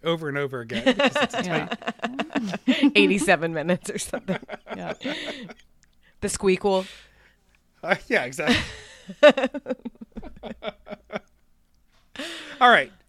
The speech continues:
Speaker 1: Medium talk this week. Um, we all have been either thinking about vacation or planning
Speaker 3: Mm-hmm.
Speaker 1: vacations or just wanting to go on vacation because of the weather,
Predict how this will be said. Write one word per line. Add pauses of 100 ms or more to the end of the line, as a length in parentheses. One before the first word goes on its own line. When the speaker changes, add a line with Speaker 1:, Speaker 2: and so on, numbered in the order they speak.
(160)
Speaker 1:
Medium
talk
this
week. (380)
Um, (760)
we
all
have
been
either
thinking
about
vacation
or
planning
Speaker 3:
Mm-hmm.
Speaker 1:
vacations
or
just
wanting
to
go
on
vacation
because
of
the
weather,